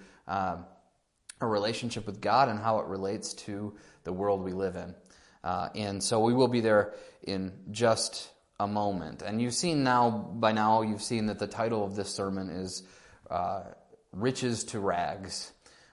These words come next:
Uh, many of you have probably heard stories or watched movies of the,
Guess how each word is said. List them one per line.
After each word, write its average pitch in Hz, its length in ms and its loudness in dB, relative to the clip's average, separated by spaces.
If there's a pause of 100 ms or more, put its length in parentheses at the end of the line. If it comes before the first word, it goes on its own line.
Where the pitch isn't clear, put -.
Uh, 95 300 0
many 123 360 2
of 113 100 0
you 117 120 2
have 110 140 -2
probably 107 300 4
heard 104 280 -2
stories 92 480 -2
or 95 100 -2
watched 92 340 2 (180)
movies 95 500 -6
of 98 320 -2
the, 101 320 -8